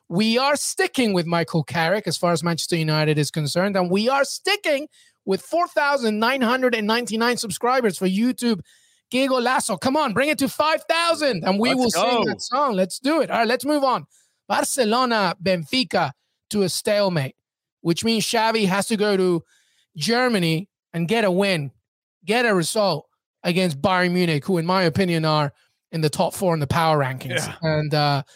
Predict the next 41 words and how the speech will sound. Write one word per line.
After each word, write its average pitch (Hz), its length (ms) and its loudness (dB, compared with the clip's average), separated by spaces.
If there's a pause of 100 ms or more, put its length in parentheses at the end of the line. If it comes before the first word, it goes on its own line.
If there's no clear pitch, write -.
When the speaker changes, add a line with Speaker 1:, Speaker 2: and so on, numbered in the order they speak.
(300)
Speaker 1:
it's 143 160 -4
gonna 208 240 2
be 190 100 2
tough. 151 500 -2
And 170 280 2
by 269 180 2
the 185 120 2
way, 170 400 2
that 185 240 0
game, 185 280 2
if 139 80 -2
you 147 60 0
didn't 175 220 0
see 202 140 -2
it 180 100 0
today, 135 200 -4
I 135 60 -4
mean, 156 240 -2 (320)
you 240 100 -2
know, 233 140 2
Barcelona 214 680 0 (280)
had 208 200 -2
their 208 140 2
moments, 170 420 0
but 160 300 0 (320)
Seferovic, 208 960 -2 (480)
uh, 156 480 0
at 160 160 -2
the 175 80 2
very 247 280 2
end 240 120 0
of 208 60 0
that 165 220 0
game 190 500 0 (360)
had 180 540 0
a 175 80 -2
break. 196 280 0
It 180 60 -2
was 170 140 0
a 165 60 0
breakaway 190 840 0